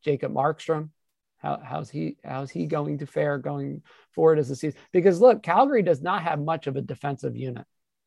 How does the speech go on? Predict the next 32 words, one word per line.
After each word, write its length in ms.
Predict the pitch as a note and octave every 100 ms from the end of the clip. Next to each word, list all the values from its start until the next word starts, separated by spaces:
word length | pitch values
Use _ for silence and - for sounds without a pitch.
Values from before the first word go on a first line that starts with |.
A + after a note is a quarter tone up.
| _ _ _ _ _
They 80 | D3+
really 580 | C#3 D#3+ A3 B3+ C#3 A2+
don't. 400 | - C#3+ C#3 - _ _ _ _ _ -
Right 220 | F3+ B3
now, 160 | A3+ G#3+
they're 120 | E3+
playing 440 | - G3 G3 D#3+
more 220 | D#3+ F3+
as 140 | F#3+ D#3
a 60 |
team, 460 | C3+ D#3+ D#3+ G3+ G#3+ _ _ _ _ _ _ _ _
but 240 | E3 D#3 - _ _ _ _ _ _
they 200 | G3+ G#3+
have 380 | G#3+ B3 G3 D3
too 200 | - C4+
many 240 | B3 F3
holes 400 | B2 D3+ D3+ -
back 240 | - C#2 -
there 200 | - - _ _ _ _ _ _ _ _ -
to 140 | D3
really 480 | C#3+ D#3 E3 F3+ D#3
sit 220 | E3+ D#3+
there 100 | D#3
and 80 | C#3
go, 180 | C3+ C#3
i-, 360 | - D3+ F3
i-, 400 | G3+ _ _ -
say, 280 | B2 D#3 C#3+ - -
"Is 180 | G3 G3
this 120 | G#3+
sustainable?" 500 | G#3 - G#3 G3+ F3+
No, 200 | D3